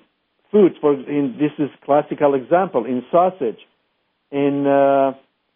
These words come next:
uh, soy sauce, then that individual will have significant allergic reaction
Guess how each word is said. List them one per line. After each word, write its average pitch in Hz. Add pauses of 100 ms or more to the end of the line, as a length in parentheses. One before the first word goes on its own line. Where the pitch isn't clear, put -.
(140)
uh, 131 (540)
soy 185 (160)
sauce, 107 (1300)
then 156
that 175
individual 135
will 127
have 135 (100)
significant 156
allergic 139
reaction 127